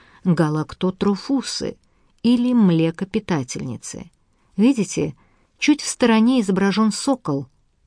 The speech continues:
священная птица Хора. «Вижу, только вот нам это нисколько не помогает. Солнечных лучей нет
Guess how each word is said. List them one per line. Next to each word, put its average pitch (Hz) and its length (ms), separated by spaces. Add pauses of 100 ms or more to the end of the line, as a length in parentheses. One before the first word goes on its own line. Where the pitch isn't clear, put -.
(140)
священная 160 760
птица - 560
Хора. - 560 (960)
«Вижу, 175 720 (480)
только 160 500
вот 165 260
нам 165 340
это 147 200
нисколько 156 680
не 143 120
помогает. 147 720 (600)
Солнечных 175 760
лучей 196 420
нет 175 300